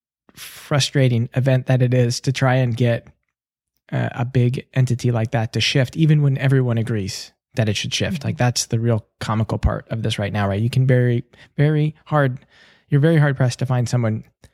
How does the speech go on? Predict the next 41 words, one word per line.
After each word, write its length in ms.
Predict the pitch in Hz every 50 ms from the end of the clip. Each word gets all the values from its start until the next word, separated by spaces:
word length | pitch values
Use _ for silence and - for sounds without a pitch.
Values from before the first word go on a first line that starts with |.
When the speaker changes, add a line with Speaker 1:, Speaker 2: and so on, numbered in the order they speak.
| _ _ _
Speaker 1:
who 80 | - 135
disagrees, 840 | 131 135 139 135 - 127 123 131 120 123 117 107 104 101 101 - -
at 120 | - 127 120
least 280 | 131 127 117 - -
broadly, 480 | 156 123 110 120 117 110 104 98 92 - _ -
with 220 | - 123 113 -
the 120 | - 113
idea. 440 | 104 101 101 117 117 104 92 85 - - -
But 140 | 120 117 -
then 100 | 120 113
you 100 | 113 113
look 160 | 117 - -
around 240 | 117 117 117 110 101
and 60 | 98
you 60 | 101
say, 100 | 107 113
"Well, 260 | 110 113 - - - _
but, 240 | - - - - _ _ _ _ _ -
but 100 | - 110
we're 100 | - 113
not 160 | 127 123 110
doing 200 | 107 123 117 98 87
it 140 | 78 - _ _ -
for 120 | 104 - 107
some 180 | - 113 104
reason." 380 | 104 101 95 101 101 101 92 - -
And 360 | - 117 107 104 104 98 120 - _ - - _ _ -
finding 400 | - - - 117 123 127 123 117
those 180 | 113 110 113
reasons, 520 | 117 120 120 113 117 107 104 101 - - -
even 200 | - 185 180 175
finding 220 | 156 165 156 147 127
the 80 | 117
reasons 320 | 120 139 156 143 131 117 -
is 80 | 110
sometimes 540 | - 123 110 104 - 104 101 101 - - - _ _
easy. 240 | - 120 104 98 98
It's, 260 | 98 - - - - -
it's 320 | - 113 - - - - _ _ _ _ _ _ _ _ _ _ _ _ _ _ _ _ _ -
adjusting 540 | 113 107 107 117 120 - - - 101 90 85
them. 200 | 82 78 -